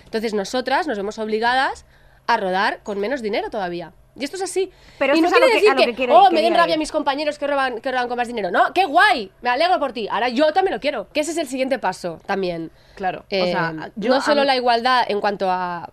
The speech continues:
Speaker 1: proporcionalidad de presencia,
Speaker 2: Es a lo que voy,
Speaker 1: sino
Speaker 2: que es que
Speaker 1: también en el, en el presupuesto.
Speaker 2: Y rodar, mm,
Speaker 1: Y
Speaker 2: con,
Speaker 1: rodar
Speaker 2: con,
Speaker 1: con
Speaker 2: con
Speaker 1: dinero
Speaker 2: un,
Speaker 1: y,
Speaker 2: eso
Speaker 1: y,
Speaker 2: es.
Speaker 1: y en el caso del, del cine que se estrenen con más copias, que haya una inversión más grande en publicidad.
Speaker 2: Mm.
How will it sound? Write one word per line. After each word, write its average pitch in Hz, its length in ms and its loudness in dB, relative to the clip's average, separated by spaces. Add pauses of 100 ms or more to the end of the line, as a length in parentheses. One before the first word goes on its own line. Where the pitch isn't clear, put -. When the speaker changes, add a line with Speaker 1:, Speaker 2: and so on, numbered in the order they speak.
(100)
Speaker 1:
proporcionalidad 190 880 -2 (280)
de 185 140 -2
presencia, 220 720 -4 (160)
Speaker 2:
Es 233 100 -6
a 269 60 0
lo 254 100 0
que 226 100 -8
voy, 175 200 -4
Speaker 1:
sino 247 140 -4
Speaker 2:
que 254 40 0
es 233 60 4
que - 20 -10
Speaker 1:
también 226 320 0
en 269 120 0
el, 254 360 0
en 214 140 -4
el 185 80 -4
presupuesto. 196 680 -8
Speaker 2:
Y 240 80 -2
rodar, 196 480 -4
mm, 208 300 -14
Speaker 1:
Y - 20 -16
Speaker 2:
con, - 160 0
Speaker 1:
rodar 196 220 0
Speaker 2:
con, 196 80 0
Speaker 1:
con 220 100 0
Speaker 2:
con 220 60 -4
Speaker 1:
dinero 302 380 2
Speaker 2:
un, 302 40 4
Speaker 1:
y, 294 60 2
Speaker 2:
eso - 100 -6 (160)
Speaker 1:
y, 202 220 -4
Speaker 2:
es. - 80 -8
Speaker 1:
y - 40 -14
en 202 80 -4
el 190 120 -6
caso 202 200 -8
del, 202 360 -4
del 196 160 -6
cine 208 380 -6
que 202 120 -12
se 208 80 -10
estrenen 180 240 -8
con 170 140 -8
más 180 160 -8
copias, 269 420 -2
que - 80 -8
haya 180 140 -4
una 190 80 -4
inversión 185 340 -10
más 170 140 -10
grande 175 160 -8
en 170 60 -10
publicidad. 190 640 -6
Speaker 2:
Mm. 226 140 -8